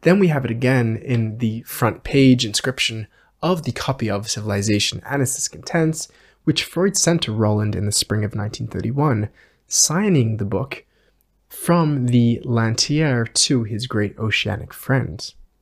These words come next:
Roland took note of this, and on the third of May nineteen thirty-one,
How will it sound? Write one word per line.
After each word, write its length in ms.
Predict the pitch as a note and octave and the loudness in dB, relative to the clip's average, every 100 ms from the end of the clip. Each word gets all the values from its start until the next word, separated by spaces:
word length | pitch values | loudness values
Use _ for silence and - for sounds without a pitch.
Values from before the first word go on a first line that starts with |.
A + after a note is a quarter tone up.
| _ _ - - - _ _ | _ _ -20 -20 -20 _ _
Roland 480 | E3+ G#3+ C#4 C4+ - | 4 6 8 6 4
took 240 | E3+ C#3 | 0 2
note 220 | C3 C3 | 6 6
of 140 | B2 G2 | 6 2
this, 360 | D#2 - - - | -6 -4 -6 -4
and 300 | C#3 D#3 C#3+ | 0 2 0
on 340 | C3+ C#3+ C#3+ C3+ | 0 0 0 2
the 140 | C3+ | 2
third 300 | C3 - F3 | 2 0 2
of 80 | D3+ | 4
May 400 | A#2+ A2 G#2+ G#2 | 2 2 2 -2
nineteen 440 | A2 A2 A2 G#2 G#2+ | -2 -2 -2 -4 -8
thirty-one, 640 | - - C3 D#3 B2+ | -10 -6 0 2 4